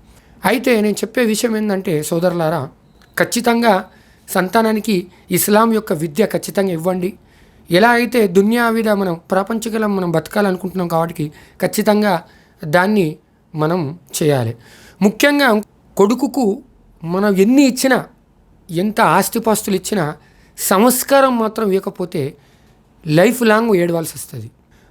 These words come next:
మనం ఏదైనా ఆట వస్తువు ఇస్తే ఇవ్వకపోతే కొద్దిసేపు మాత్రమే ఏడుస్తాడు,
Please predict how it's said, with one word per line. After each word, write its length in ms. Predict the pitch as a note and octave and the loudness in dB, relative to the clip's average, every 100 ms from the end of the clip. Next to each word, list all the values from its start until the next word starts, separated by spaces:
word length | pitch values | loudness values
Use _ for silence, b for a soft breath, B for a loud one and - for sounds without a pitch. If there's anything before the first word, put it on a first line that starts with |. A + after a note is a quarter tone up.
| - | 2
మనం 180 | G3 G3+ | 4 4
ఏదైనా 220 | G#3+ G3+ | 4 4
ఆట 220 | F#3 G#3+ | 2 2
వస్తువు 360 | B3 B3 - B3 | 0 0 -2 -2
ఇస్తే 440 | - - A3 F#3+ b F#3 | -2 -2 -4 -4 b -4
ఇవ్వకపోతే 520 | G3 A#3 A#3+ A#3+ G#3 | -2 -2 -2 2 2
కొద్దిసేపు 440 | G3+ G3 - A#3 | 2 0 2 0
మాత్రమే 500 | G#3 G3+ G3 G#3+ A3 | 2 -2 0 -2 0
ఏడుస్తాడు, 480 | F#3 D#3 - C#3 A#2+ | 0 -2 -6 -6 -8